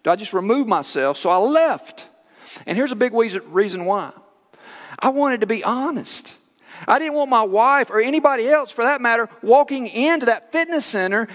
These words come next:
and seeing me there with that show on. So when it comes to witnessing for Jesus, just trying to be a good witness doesn't cut it. If you and I are going to be effective witnesses,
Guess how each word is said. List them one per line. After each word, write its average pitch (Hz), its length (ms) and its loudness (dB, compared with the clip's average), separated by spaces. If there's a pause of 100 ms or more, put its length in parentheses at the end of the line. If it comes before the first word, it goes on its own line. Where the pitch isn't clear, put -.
(100)
and 233 160 -2
seeing 330 400 0
me 277 120 0
there 226 240 2
with 214 80 -2
that 226 180 -2
show 320 380 0
on. 196 260 0 (1040)
So 262 140 0
when 294 100 2
it 269 80 -4
comes 302 240 -2
to 254 120 -8
witnessing 311 600 0
for 262 160 -4
Jesus, 190 880 0 (320)
just - 420 -2
trying 320 380 2
to 311 60 -2
be 302 120 2
a 285 60 2
good 240 200 0
witness 233 540 0
doesn't 226 560 -2
cut 254 320 0
it. 156 180 -4 (200)
If 202 180 0
you 302 160 4
and 302 100 2
I 254 180 2
are 269 100 2
going 254 180 -4
to 254 60 -4
be 226 80 0
effective 247 520 -2
witnesses, 208 600 0